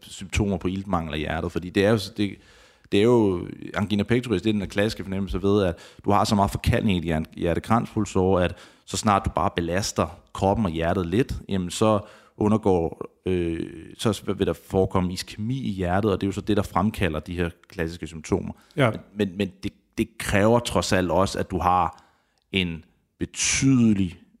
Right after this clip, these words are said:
Speaker 1: mængde af, af forkalkning i din kranspulsåre, og spe-, øh, og i hvert fald, øh, forkalkning af din, din små P F R kranspulsåre, som
Speaker 2: Ja.
Speaker 1: sidder helt P F R, før at, før at, før de vil manifestere sig som symptomer.
Speaker 2: Men hvis man sammenligner folk, der ligesom har dårlige hjerte, fordi de har krudtet sig, øh, i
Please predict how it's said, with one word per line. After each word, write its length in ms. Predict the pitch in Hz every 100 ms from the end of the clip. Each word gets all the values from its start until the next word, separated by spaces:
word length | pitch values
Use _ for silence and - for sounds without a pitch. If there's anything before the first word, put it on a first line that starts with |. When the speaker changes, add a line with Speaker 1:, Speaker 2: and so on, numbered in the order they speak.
| 95
Speaker 1:
mængde 680 | 92 104 104 101 98 87 - -
af, 380 | 85 82 80 67
af 60 | 82
forkalkning 640 | 92 - - 110 101 95
i 20 | 80
din 140 | 80
kranspulsåre, 640 | - 120 - 90 - 82
og 120 | - -
spe-, 480 | - - - -
øh, 300 | 78 73 64
og 80 | 73
i 20 | 92
hvert 200 | 101 -
fald, 280 | 101 87 82 - _
øh, 180 | 78 76 - _ -
forkalkning 460 | - 101 92 95
af 60 | 80
din, 280 | 82 80 82 -
din 120 | 87
små 320 | - 101 85 -
P 40 |
F 300 | 101 104 -
R 220 | 78 73 - _ _
kranspulsåre, 720 | 87 - - 78 80 78 87 - - _
som 120 | - 87
Speaker 2:
Ja. 40 |
Speaker 1:
sidder 160 | 139 95
helt 200 | 95 -
P 240 | 92 90
F 60 | -
R, 120 | - - _ - -
før 120 | 98
at, 140 | 80
før 120 | - 87
at, 120 | -
før 120 | 101
de 100 | 92
vil 140 | 92 85
manifestere 500 | 87 85 95 104 92
sig 100 | 82
som 140 | 78
symptomer. 440 | 87 80 98 90 82 - _ -
Speaker 2:
Men 140 | 151
hvis 160 | 131 120
man 80 | 127
sammenligner 400 | 156 165 139 117
folk, 180 | 151
der 60 | 131
ligesom 160 | 117 117
har 80 |
dårlige 340 | 113 113 123 127
hjerte, 300 | 110 117 127
fordi 220 | 110 104
de 120 | 107
har 80 | 95
krudtet 360 | 98 120 117 107
sig, 400 | 104 92 92 90
øh, 280 | 90 87
i 20 | 90